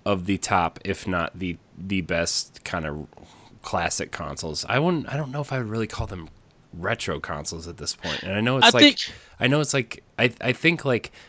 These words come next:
Speaker 1: where I cut off retro s-, stuff,
Speaker 2: Uh-huh.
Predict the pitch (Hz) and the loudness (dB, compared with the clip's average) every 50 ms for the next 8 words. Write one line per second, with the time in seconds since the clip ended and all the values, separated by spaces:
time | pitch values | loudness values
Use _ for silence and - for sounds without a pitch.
0 | - _ - 101 - - - 90 98 101 - - - 107 101 101 95 95 95 - | -6 _ 2 2 2 2 2 2 2 0 0 -2 -2 0 2 2 2 2 0 -4
1 | - - - 78 82 80 80 - - - 107 98 95 95 98 90 - - - - | -8 -12 -10 -6 -4 -4 -4 -4 -4 -2 0 2 2 2 0 -2 -6 -10 -14 -14
2 | - - - - - - - 110 104 107 104 - - - - _ _ - - - | -16 -16 -10 -8 -6 -2 0 2 2 0 0 -4 -10 -20 -20 _ _ -20 -20 -16
3 | _ - 123 123 123 117 117 | _ 0 4 6 6 6 6